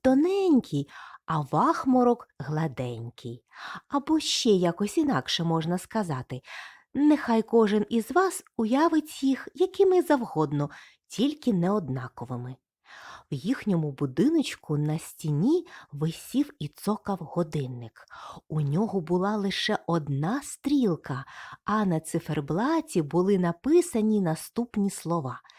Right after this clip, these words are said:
літо, осінь, зима, весна. Одного разу, коли стрілка підійшла до весни,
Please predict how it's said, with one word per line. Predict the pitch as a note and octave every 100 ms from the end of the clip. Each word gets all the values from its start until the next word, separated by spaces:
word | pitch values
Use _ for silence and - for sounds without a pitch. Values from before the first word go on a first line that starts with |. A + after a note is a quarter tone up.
| - - -
літо, | D3 C3+ C3+ D#3 - D#4+ F4+ - - -
осінь, | F3 D3+ D#3+ - D#4 F4+ - _ C#3
зима, | B2+ E3+ C#3 B2+ E3 D#4+ E4+ _ _ -
весна. | C3 G#3+ - - D3 B2 - _ _ _ _ _ _ _
Одного | E3+ D#3+ G3 D#3 D#3+
разу, | C4 E4+ C#3 C3+ - - -
коли | F#3+ F#3+
стрілка | - - C#4 B3 -
підійшла | D#3+ F#3 E3+ G#3+ - G#3+ F3+
до | D3 D#3+
весни, | C#3 D3 - D#3+ G3+ E4+ D#4